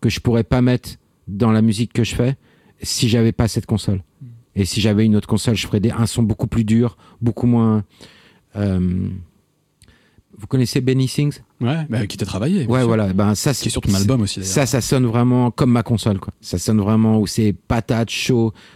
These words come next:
Speaker 1: euh, la console, c'est vrai que la console est, est un peu une pièce maîtresse du truc, mais en vrai, même si j'avais une autre console, je, je,
Speaker 2: Ouais.
Speaker 1: mais oui, parce que ce qui est, en fait, on oublie, tu vois, c'est le,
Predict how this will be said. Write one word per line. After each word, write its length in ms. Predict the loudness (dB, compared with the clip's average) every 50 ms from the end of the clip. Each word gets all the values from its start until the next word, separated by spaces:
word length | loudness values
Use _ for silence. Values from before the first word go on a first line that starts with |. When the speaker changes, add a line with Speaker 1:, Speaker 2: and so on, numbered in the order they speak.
| -18 -8 -4
Speaker 1:
euh, 1200 | -2 0 0 0 0 0 0 0 0 0 0 -2 -2 -2 -2 -4 -4 -6 -6 -8 -8 -8 -8 -10 -10 -12 -12 -14 -16 -18 -20 -20 -20 -20 _ _ _ _ _ _ _ _ _ _ _ -6
la 100 | -4 -2
console, 520 | 0 0 -2 0 2 2 2 2 2 0 -2
c'est 180 | -4 -2 0
vrai 160 | 0 0 0 0
que 60 | 0
la 80 | -2
console 360 | 0 0 -2 0 0 0 0 2
est, 460 | 2 2 2 2 2 0 -2 -4 -2
est 40 | -2
un 120 | 0 0
peu 140 | 0 0 -2
une 80 | -2 -2
pièce 260 | 0 -2 -4 -2 -2
maîtresse 360 | -2 -2 -2 -2 -2 -2 0 -2
du 100 | -2 -4
truc, 320 | -2 -2 -4 -4 -4 -8 -16 -20 -20 -18 -6 -2
mais 180 | -2 0 2
en 100 | 2 2
vrai, 300 | 2 2 2 2 2 0
même 380 | 0 0 0 2 2 2 0 0
si 120 | -2 -2 0
j'avais 220 | 0 0 2 2
une 100 | 2 2
autre 120 | 0 0
console, 440 | -2 -4 -2 0 0 0 0 -2 -4 -6 _ -18 -14 -8
je, 220 | -6 -4 -4 -2 -2
je, 180 | -2 -4 -4 -4
Speaker 2:
Ouais. 60 | -6 -6 -2
Speaker 1:
mais 200 | 0 0 2 2
oui, 200 | 2 2 0 -2 -6 _ _ _ _
parce 160 | -4 -4 -2
que 80 | -4 -4
ce 140 | -4 -2
qui 100 | -2 -2
est, 60 | -2 -2 -6 -14 -20 -10 -8
en 80 | -6 -4
fait, 320 | -2 -2 -4 -4 -8 -16 -20 -20 _ _ _ _ _ -20 -20 -20 _
on 180 | -2 0 0 2
oublie, 220 | 0 0 -2 -4 -6 -8 -10 -6
tu 100 | -2 -2
vois, 140 | 0 0 -2
c'est 200 | -2 -2 -2 0
le, 320 | 2 2 2 0 0 -2